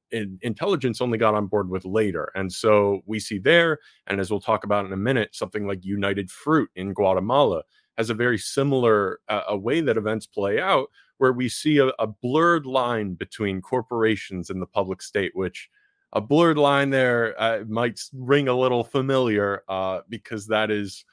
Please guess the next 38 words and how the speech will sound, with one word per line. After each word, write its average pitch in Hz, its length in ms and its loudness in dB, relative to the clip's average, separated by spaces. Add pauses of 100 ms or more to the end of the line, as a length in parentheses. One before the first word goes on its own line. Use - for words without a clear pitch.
(500)
pretty 180 140 -2
much 147 240 0
the 143 80 -4
textbook 131 460 -2
definition 127 480 -4
of 139 80 -8
fascism. 110 560 -4
A-, 98 280 -4
and, 104 280 -2 (340)
and 107 140 -4
so 135 100 0
we 123 160 0
see 160 280 -2
the 143 120 4
way 131 160 6
that 110 180 0
this 113 200 -2
interplay 120 500 0
happens 98 460 -4
before 139 680 2 (340)
intelligence 117 600 -4
is 98 100 -8
really 104 240 2
able 98 180 -2
to 95 80 -6
take 107 320 -6
over 98 380 -2
as 90 180 -4
sort 92 160 -4
of 90 60 -12
the 92 80 -12
king 107 320 -6
of 98 140 -2
all 98 120 0
things 98 280 -8
covert 92 360 -2
operations, 101 920 -4
and, 85 180 -6